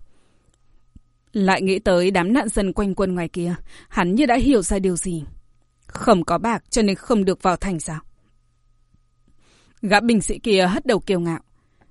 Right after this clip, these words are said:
"Đương nhiên rồi, các người không giao tiền thì ai mất công bảo vệ các người?" Ngay khi Lâm Phàm chuẩn bị ra tay giã cho đám binh sĩ này một trận,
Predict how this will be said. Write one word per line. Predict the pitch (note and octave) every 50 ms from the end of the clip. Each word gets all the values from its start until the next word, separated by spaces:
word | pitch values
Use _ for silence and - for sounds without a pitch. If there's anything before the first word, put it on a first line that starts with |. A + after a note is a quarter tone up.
| _ _ _
"Đương | - A3+ A3 G#3+ G#3 G#3
nhiên | G#3 G#3 G3
rồi, | F3 F#3+ D#3+ D3+ D#3 D3 - - - - - _ -
các | B3 C4+ -
người | D#4 A#3 G3+
không | - C4 A#3 G3+
giao | G3 G#3 G3+
tiền | - G3+ F#3+ F#3 F3+ F3+ -
thì | - G3
ai | E3 G3 G3+
mất | G3 B3+ F4+ -
công | D4+ A#3+ A3
bảo | G3+ F3+
vệ | D#3+ F#3+ F#3
các | - D#4 F#4
người?" | C4+ F3+ E3+ F#3+ - - - - - - _ _ _ _ _ _ _ _ _ _ _ _ _ _ _ _ _ _ _ _ _ _ _ _ _ _ _ _ _ _ _ _ _ _
Ngay | - G3+ G#3+ G#3+ F#3+
khi | - A3 G3 F#3 F#3 F#3
Lâm | F#3+ F#3+ F#3
Phàm | - G#3+ F#3+ F3+
chuẩn | E3+ - G3 F3+
bị | F3+ D#3+ F3
ra | - - G#3 F3+
tay | - - F#3 F3 E3
giã | D#3 - E3+ D#3
cho | - - B3
đám | F#3 E3+ E3 G3
binh | C4 A#3+ F3+
sĩ | - - -
này | C4+ C#4+ C#4+
một | A3+ F#3 D#3+ -
trận, | - F3+ -